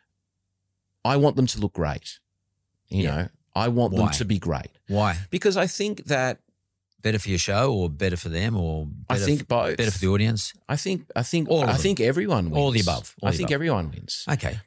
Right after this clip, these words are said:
Speaker 1: You know, when someone's being interviewed, all they wanna do is a good job. Like I said, they wanna be understood. They wanna be articulate. They wanna be funny. Um, they wanna make sense. So my role as the interviewer is to help them do that,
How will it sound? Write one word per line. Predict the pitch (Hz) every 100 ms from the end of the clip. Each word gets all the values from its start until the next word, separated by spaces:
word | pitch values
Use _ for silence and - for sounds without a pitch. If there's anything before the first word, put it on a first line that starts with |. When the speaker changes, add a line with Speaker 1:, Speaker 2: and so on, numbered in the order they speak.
| -
Speaker 1:
You |
know, | 180
when | 196
someone's | - 220 208
being | 143 123
interviewed, | 117 104 82 76 78 - _ _ _ _
all | 127 147
they | 135
wanna | 113
do | 92 92
is | 80
a |
good | 80 80
job. | 80 73 - - - - _
Like | 98 95
I |
said, | 92 76
they | 90
wanna | 87 98
be | 85
understood. | 92 85 - 139 67 -
They | 80
wanna | 85
be | 78
articulate. | 69 - - 131 123
They | -
wanna | 71 71
be | 71
funny. | - 104 117 117 117 - - -
Um, | 85 82
they | 87
wanna | 87 85
make | 82 80
sense. | - 69 - - - - _ - -
So | -
my | 101 117 143
role | 120 95 98 95
as | 82
the | 76
interviewer | 104 117 76 69 73 -
is | 90 -
to | 82
help | 78 90 -
them | 87 78
do | 78 78
that, | 71 -